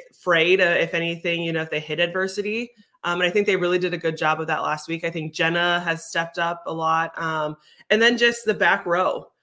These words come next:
Um, and it, there's so many names that you can name off, but they're making big time plays. And when you lose someone like a Zoe Fleck, um, and, and have to fill that shoe. I think everybody's doing a really good job back row at controlling that. And I think that's gonna be the biggest piece. If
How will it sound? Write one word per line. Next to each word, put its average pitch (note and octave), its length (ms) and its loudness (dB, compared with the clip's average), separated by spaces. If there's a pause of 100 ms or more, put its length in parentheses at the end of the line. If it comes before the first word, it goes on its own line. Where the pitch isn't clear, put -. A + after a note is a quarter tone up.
(220)
Um, D#3 540 0
and D#3+ 120 0
it, D#3 200 -2
there's E3+ 280 0
so F3+ 160 2
many F3 200 -2
names E3 260 -2
that E3 80 -2
you D#3+ 100 -6
can D#3 160 -8
name D#3 220 -2
off, E3+ 340 0
but D#3+ 200 -4
they're D#3+ 120 0
making E3 460 -4
big D#3 220 -4
time E3 280 -4
plays. E3 440 0
And D#3+ 160 -2
when D#3 100 -2
you D#3+ 140 -2
lose E3+ 280 -2
someone E3+ 280 -2
like D#3 160 -2
a D#3 100 -4
Zoe D3+ 260 -2
Fleck, D#3 520 -4 (480)
um, D#3 540 0
and, D3+ 200 -2
and D#3+ 120 -4
have D#3+ 220 0
to E3+ 100 -8
fill E3 200 -2
that E3 160 0
shoe. E3+ 300 -6
I F3 100 -2
think D#3+ 280 -8
everybody's F3+ 500 -2
doing F3+ 180 -2
a E3+ 40 -4
really D#3+ 260 -2
good D#3 180 -4
job D3+ 320 -4
back D3 240 -6
row D3+ 320 0
at - 140 -8
controlling D3+ 460 -4
that. C3+ 180 -2
And D#3+ 100 2
I F3+ 60 2
think A3 220 0
that's G#3 180 4
gonna G3 140 2
be F3 100 2
the E3 80 0
biggest D#3+ 320 -4
piece. D3 260 -8
If D3 160 0